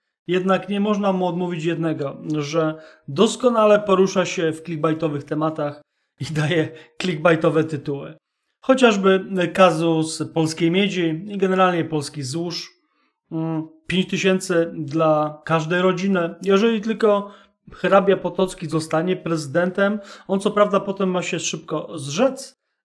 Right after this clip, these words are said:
tej funkcji prezydenta, co w sumie tutaj się jedno z drugim wyklucza, no ale, y, jak on zostanie prezydentem, to uruchomi wydobycie, no i wtedy dla każdej rodziny będzie,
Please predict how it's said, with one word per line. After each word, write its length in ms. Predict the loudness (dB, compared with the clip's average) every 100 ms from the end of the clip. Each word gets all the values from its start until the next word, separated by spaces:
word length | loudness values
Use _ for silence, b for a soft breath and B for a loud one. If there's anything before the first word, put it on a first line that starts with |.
| -6 -2 0
tej 120 | 0
funkcji 340 | 0 -2 -2 -4
prezydenta, 880 | -2 -2 0 -2 0 0 0 0 -10
co 220 | -4 -4 -2
w 80 |
sumie 220 | -4 -4 -4
tutaj 280 | -2 -4
się 260 | -2 -4 -2
jedno 340 | -2 0 0
z 40 | -2
drugim 280 | -2 -2 -2
wyklucza, 560 | -2 -2 0 2 0 B B B
no 140 | 4
ale, 340 | 6 6 4 4
y, 280 | 4 4 4
jak 320 | 2 2 0
on 200 | -2 -2
zostanie 360 | -2 0 0
prezydentem, 680 | 0 -2 0 2 2 2 -2
to 140 | 0 0
uruchomi 480 | 0 0 0 -2 -2
wydobycie, 600 | 0 2 2 2 0 2
no 100 | 2
i 80 | 2
wtedy 280 | 2 0 4
dla 140 | 2
każdej 340 | 4 2 4 2
rodziny 360 | 0 -2 -2
będzie, 360 | -2 -2 -2